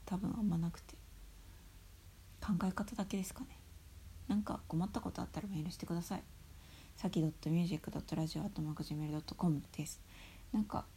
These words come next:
こういう状況でこれ困ってんだけど、みたいな言ってくれたらなんか私なりになんか言いますんで。メール、概要欄にも書いてますけど。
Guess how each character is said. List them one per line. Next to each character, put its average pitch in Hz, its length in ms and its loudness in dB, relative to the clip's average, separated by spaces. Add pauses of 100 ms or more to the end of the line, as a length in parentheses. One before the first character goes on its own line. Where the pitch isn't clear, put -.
こ 175 120 4
う 175 40 8
い 170 40 8
う - 20 4
状 175 140 4
況 170 220 2
で 170 240 4
こ 170 100 2
れ 160 180 4 (100)
困 180 160 0
っ 190 40 0
て - 120 2
ん 175 60 6
だ 156 80 4
け - 80 -4
ど、 - 120 -2 (440)
み - 80 0
た - 80 2
い - 60 2
な - 120 0
言 170 80 0
っ - 40 -10
て - 80 -8
く 170 100 2
れ 165 60 4
た 165 100 2
ら - 80 2
な - 80 2
ん 185 60 0
か - 200 -10
私 - 300 0
な 160 100 8
り 156 60 6
に 156 160 6
な 156 80 4
ん 151 40 2
か - 120 -2
言 143 80 2
い - 20 0
ま 143 100 0
す - 140 -4
ん 135 60 2
で。 - 120 -2 (1300)
メ 190 80 4
ー 170 80 6
ル、 170 160 2 (320)
概 170 140 4
要 165 60 8
欄 160 100 8
に 156 60 4
も 156 120 0
書 165 60 2
い 160 40 0
て 156 120 0
ま 156 80 2
す - 80 -6
け - 80 -14
ど。 - 60 -16